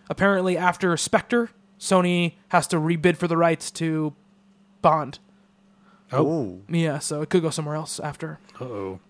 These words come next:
Speaker 3: Hmm.
Speaker 1: I don't think it will. I think that, you know, I think M G M is gonna stay pretty pat with Sony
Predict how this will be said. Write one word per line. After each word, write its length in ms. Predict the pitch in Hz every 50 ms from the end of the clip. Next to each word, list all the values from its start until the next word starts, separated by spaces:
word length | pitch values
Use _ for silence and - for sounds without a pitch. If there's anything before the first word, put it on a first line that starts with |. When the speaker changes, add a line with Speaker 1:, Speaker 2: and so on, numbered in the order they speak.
| _ _ _ _ _ _ _ -
Speaker 3:
Hmm. 480 | 160 180 190 190 190 170 143 135 127 123
Speaker 1:
I 40 | -
don't 100 | 202 208
think 140 | 214 220 196
it 100 | 196 175
will. 400 | 180 175 156 147 131 117 123 - - -
I 60 | 156
think 180 | 143 185 165
that, 240 | 170 170 160 151 143 -
you 100 | - 165
know, 120 | 151 143
I 60 | 143 139
think 140 | 135 175
M 120 | 180 185 185
G 140 | 160 170 170
M 240 | 165 165 165 165 160
is 260 | 160 - - 160 143
gonna 140 | - 165 156
stay 340 | - - - 160 156 156 151
pretty 300 | 147 _ - - 156 156
pat 200 | - 147 151 95
with 100 | 147 -
Sony 360 | - 170 151 151 156 151 143